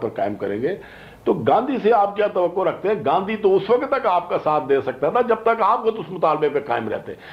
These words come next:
جب آپ نے خود ہی اس مطالبے کو چھوڑ دیا اور اس کو تیاگ دیا، اس کو تلانجلی دے دی، تو اس کے بعد گاندھی پر اس کا کوئی میرے خیال میں نہیں تھا۔ گاندھی تو اس کے بعد پھر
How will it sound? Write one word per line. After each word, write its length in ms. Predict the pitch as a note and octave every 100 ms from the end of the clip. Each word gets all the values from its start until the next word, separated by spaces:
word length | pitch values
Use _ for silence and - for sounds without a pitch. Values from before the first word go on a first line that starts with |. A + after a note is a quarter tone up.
| - -
جب 180 | D3+
آپ 220 | F3+ D#3 G3+
نے 100 | F#3
خود 280 | - D#3+
ہی 60 | B3
اس 80 | F#3+
مطالبے 440 | G3 G3+ F#3+ F#3+
کو 140 | G3 E3+
چھوڑ 240 | D#3+ C3+
دیا 260 | A2+ G2 E2+ - _ _ -
اور 100 | D#3+
اس 60 | D#3
کو 80 | F#3+
تیاگ 340 | - E3 G3 F3
دیا، 180 | C3 A2+
اس 100 | C3
کو 80 | F#3
تلانجلی 480 | E3 E3 G3 A3 G3+
دے 160 | C#3+
دی، 160 | A#2 E3 - -
تو 100 | G3
اس 120 | G3 -
کے 120 | G3+
بعد 180 | D#3+ D3+ A2
گاندھی 260 | F#3+ A#3
پر 160 | A#3+ F#3+
اس 100 | D#3+
کا 120 | D3
کوئی 360 | A2+ B2 B2 A2 - - - -
میرے 180 | A#2+ A#2+
خیال 300 | A2 G#2+ G2+
میں 120 | G#2
نہیں 140 | B2+
تھا۔ 220 | E3 B3+ C4 - - -
گاندھی 240 | C3 D3+
تو 140 | D3+ D3+
اس 80 | D3+
کے 80 | D3+
بعد 220 | C3 C3 -
پھر 80 | -